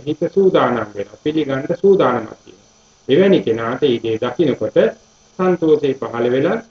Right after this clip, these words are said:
ශ්‍රද්ධා, විරිය ආදී ඉන්ද්‍රිය ධර්ම වැඩෙනවා. මේ විදිහට යනකොට මේ යෝගාවචරයා මුලින්ම මේ වහා ඇති වී නැති වී යන ස්වරූපය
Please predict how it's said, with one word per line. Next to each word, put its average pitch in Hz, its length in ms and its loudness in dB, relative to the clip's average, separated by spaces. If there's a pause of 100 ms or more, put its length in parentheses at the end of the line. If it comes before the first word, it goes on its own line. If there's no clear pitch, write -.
ශ්‍රද්ධා, 127 540 -8
විරිය 117 360 -2
ආදී 110 500 -8
ඉන්ද්‍රිය 123 380 -2
ධර්ම 131 320 -6
වැඩෙනවා. 131 400 -2 (500)
මේ 170 180 0
විදිහට 127 340 0
යනකොට 123 380 -4
මේ 120 220 0
යෝගාවචරයා 113 800 0
මුලින්ම 123 360 -2
මේ 139 200 -2 (3000)
වහා 147 320 -6
ඇති 170 340 -4
වී 151 240 2
නැති 135 320 -2
වී 135 220 2
යන 123 180 2
ස්වරූපය 113 560 2